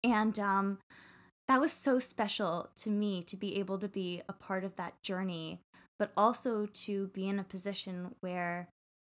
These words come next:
these people came with open hearts and minds and souls to share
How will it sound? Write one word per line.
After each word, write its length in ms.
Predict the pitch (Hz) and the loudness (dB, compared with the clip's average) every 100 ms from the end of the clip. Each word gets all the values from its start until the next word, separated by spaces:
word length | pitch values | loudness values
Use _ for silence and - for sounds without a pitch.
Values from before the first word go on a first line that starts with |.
| _ _ _ _ - | _ _ _ _ -4
these 220 | 196 190 | -4 -4
people 840 | - 208 294 185 180 175 175 185 202 _ _ _ _ _ - | -6 -6 -2 0 2 0 -2 -4 -12 _ _ _ _ _ -14
came 560 | - 220 214 196 180 | 0 2 4 2 0
with 200 | 185 185 - - _ _ _ _ | -2 -4 -6 -20 _ _ _ _
open 580 | 214 240 214 185 175 175 - | 0 2 0 0 -2 -4 -8
hearts 680 | - 233 202 - - - - | 0 4 4 2 -10 -10 -8
and 220 | 185 180 180 | -6 -4 0
minds 420 | 196 190 175 165 | 0 0 -4 -6
and 180 | 175 180 | -6 -6
souls 520 | - 202 180 165 175 - _ | -2 -2 0 -2 -6 -12 _
to 80 | 190 | -8
share 680 | - - 196 185 185 180 | -4 -2 -2 -2 -2 -6